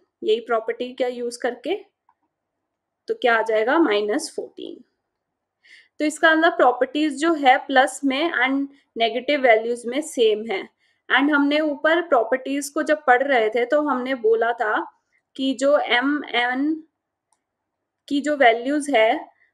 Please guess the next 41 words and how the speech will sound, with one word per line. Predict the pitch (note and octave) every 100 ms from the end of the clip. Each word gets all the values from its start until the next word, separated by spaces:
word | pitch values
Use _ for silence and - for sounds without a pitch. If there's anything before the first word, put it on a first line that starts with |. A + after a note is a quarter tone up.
| -
वो | A#3+
हमेशा | C#4 C4 A#3+ A#3 D4
natural | C#4+ A3+ A3 A3+ B3 A#3+
number | A3 A3 A3+
आएगी, | G3+ G3 A3 F4 - _ _ _ _ -
but | B3 C4+
वो | C4+ C#4+ E4
उन | C#4 E4+ F#4+ -
properties | C4+ A3+ B3+ - D4+ D#4
को | F4
पढ़ने | E4+ B3+ A#3+ B3 C4
के | C#4
लिए | C4+ C4+
ही | C#4 C#4 D#4+
था, | D#4 G#3+ G#3+ E4 - _ -
but | C4 D4
हमारे | B3+ A#3 A#3 C4+
पास | B3+ A#3+ D4+ -
और | B3 B3+ A#3+
भी | D4
बहुत | C#4+ A#3+ A#3+ A#3 -
सारे | C4 A#3+ C4+
numbers | C4 G#3+ G#3+ B3 -
हैं | A#3 A3 - _ _ -
जो | A#3 B3
हम | B3 B3
लोग | B3 D4 D4+
negative | A3 G#3+ A3+ A3+ A3+
पे | A#3 A#3
भी | C4
पढ़ेंगे। | C4 G#3+ G#3+ G#3+ B3+ F4+ - _ -
तो | C4
इसका | C4+ - B3+
मतलब | C4+ D#4
आप | D4 D4
ये | B3+
भी | B3 C4+
कह | B3 G#3+
सकते | A3+ - B3
हो | D4
कि | -